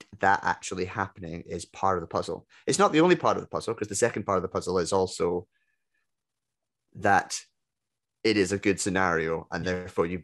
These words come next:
Speaker 1: build a reputation as a really good writer. Um, but yes, part of it is that sales process, and that does need to happen.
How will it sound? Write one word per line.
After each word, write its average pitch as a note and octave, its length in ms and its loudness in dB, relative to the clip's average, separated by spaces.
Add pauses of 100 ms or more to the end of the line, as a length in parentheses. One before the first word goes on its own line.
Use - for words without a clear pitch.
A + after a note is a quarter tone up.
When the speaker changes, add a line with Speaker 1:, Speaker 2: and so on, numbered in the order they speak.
Speaker 1:
build F#2 200 2
a F2 120 -4
reputation E2 400 -4
as D#2 60 -18
a - 20 -20
really F2 140 -6
good E2+ 120 -8
writer. - 440 -4 (800)
Um, D2+ 460 -6 (420)
but F#2 140 0
yes, E2+ 440 -2
part G2 300 0
of E2+ 60 -2
it - 140 -4
is E2+ 180 -6
that - 220 -4
sales - 220 -6
process, - 400 -12
and - 80 -14
that - 100 -14
does E2+ 180 -8
need - 100 -14
to E2+ 60 -12
happen. - 380 -16